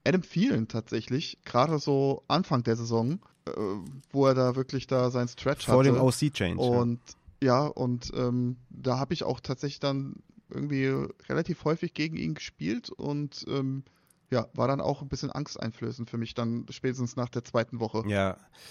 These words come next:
Speaker 2: Ja, ich hab so ein bisschen gesplittet, ähm, was, was so die, den Quarterback angeht. Bei D J Moore hatte ich halt mega Angst mit Justin Fields, weil irgendwann klar war, mit Justin
Speaker 1: Mhm.
Speaker 2: Fields rastet der komplett aus.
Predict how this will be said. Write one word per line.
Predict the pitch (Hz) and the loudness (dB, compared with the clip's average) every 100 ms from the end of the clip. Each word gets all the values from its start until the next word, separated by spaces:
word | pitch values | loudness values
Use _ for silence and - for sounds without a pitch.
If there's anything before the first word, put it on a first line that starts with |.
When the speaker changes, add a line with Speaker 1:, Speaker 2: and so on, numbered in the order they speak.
| - | -2
Speaker 2:
Ja, | 120 | 0
ich | |
hab | 170 | 2
so | 175 151 | 2 0
ein | |
bisschen | 170 170 | 2 2
gesplittet, | 147 - 139 160 185 - 131 | 2 0 0 2 0 0 -4
ähm, | 135 135 135 135 123 50 | -2 0 0 -2 -6 -8
was, | 50 101 107 120 - - - | -16 -6 -2 -2 -4 -12 -8
was | 120 - | -6 -4
so | 113 | -6
die, | 104 110 107 104 | -4 -2 -2 -4
den | - 101 104 - | -4 -4 -4 0
Quarterback | 123 131 92 | 2 2 0
angeht. | 82 92 104 | -2 -4 0
Bei | 104 | 0
D | 101 | 2
J | 120 123 113 | 4 4 4
Moore | 123 139 123 | 4 2 2
hatte | 120 | -2
ich | 117 | 0
halt | 113 | 0
mega | 98 113 117 104 | 2 2 2 2
Angst | 120 113 | 0 -2
mit | 110 | -2
Justin | 107 104 | -2 -4
Fields, | - 127 135 | -2 -4 -2
weil | 104 98 | -4 -2
irgendwann | 107 104 101 | 0 -2 -2
klar | 107 104 | 0 0
war, | 104 104 | 2 2
mit | 104 - | 0 0
Justin | 127 123 | -2 -2
Speaker 1:
Mhm. | 123 | -2
Speaker 2:
Fields | 110 - | -4 -4
rastet | 92 117 95 | -4 -4 -4
der | 107 | -6
komplett | - 101 107 | -4 -2 0
aus. | 92 117 - | 0 -2 -6